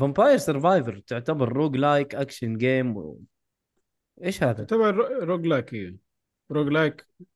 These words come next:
Speaker 2: حاجة.
Speaker 1: ما تعتبر ار بي جي يعني أصلا.
Speaker 2: ترى، لا، ترى أنت عارف إنه هذه صنعت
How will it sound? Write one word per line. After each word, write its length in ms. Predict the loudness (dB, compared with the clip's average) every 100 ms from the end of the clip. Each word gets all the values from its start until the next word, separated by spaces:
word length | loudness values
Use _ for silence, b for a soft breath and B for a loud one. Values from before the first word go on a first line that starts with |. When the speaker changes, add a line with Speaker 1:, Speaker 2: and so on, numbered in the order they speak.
| _
Speaker 2:
حاجة. 200 | -12 -8 0
Speaker 1:
ما 80 | 2
تعتبر 420 | 4 6 6 6
ار 80 | 4
بي 80 |
جي 180 | 2 2
يعني 260 | 0 -2 -8
أصلا. 220 | -12 -6
Speaker 2:
ترى، 240 | -2 -2 2
لا، 260 | 2 2 2
ترى 240 | 0 0
أنت 140 | 0
عارف 280 | 0 0 0
إنه 260 | -2 -2 -2
هذه 140 | -2
صنعت 480 | -2 -2 -2 -4 -6